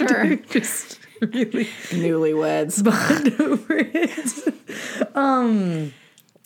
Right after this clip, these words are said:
Speaker 2: but I found out that Vin Diesel and Dwayne Johnson,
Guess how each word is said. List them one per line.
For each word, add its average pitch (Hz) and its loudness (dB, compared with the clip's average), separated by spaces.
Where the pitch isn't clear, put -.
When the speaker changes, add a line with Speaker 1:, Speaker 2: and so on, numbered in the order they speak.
Speaker 2:
but 202 2
I 214 2
found 240 2
out 233 2
that 240 0
Vin 220 4
Diesel 208 2
and 185 0
Dwayne 180 2
Johnson, 170 0